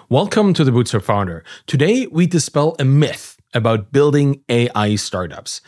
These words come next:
This episode is sponsored by Acquire dot com. That's a place where you can actually sell your A I startup. More on that later. Now, let's get into the topic of the day. The community is caught up currently in a strange back and forth between "look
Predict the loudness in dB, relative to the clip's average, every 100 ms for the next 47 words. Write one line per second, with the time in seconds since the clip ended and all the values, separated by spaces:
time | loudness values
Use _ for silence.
0 | _ _ -4 -2 -2 -2 -2 0 -2 -2
1 | -2 -2 -2 -2 -4 -6 0 0 0 -2
2 | 0 2 2 -2 _ -4 -2 -4 0 0
3 | 2 0 0 0 -2 -2 -4 -2 0 2
4 | 2 4 2 2 2 2 0 0 0 2
5 | 0 -4 -6 0 2 2 2 2 2 0
6 | -4 -2 -2 -2 _ -4 -2 -2 0 0
7 | -4 _ -4 -2 0 -2 -2 -8 -4 -4
8 | -4 -8 -12 -14 -16 -20 _ _ -20 -10
9 | -6 0 2 4 2 2 2 0 -4 -4
10 | -2 0 2 0 -4 0 2 2 -2 -12
11 | -10 -4 -4 -4 -12 -6 0 2 2 0
12 | -2 -2 -2 0 -2 -2 -6 -6 -10 _
13 | -6 -4 0 0 0 -2 -8 -6 -2 -2
14 | -2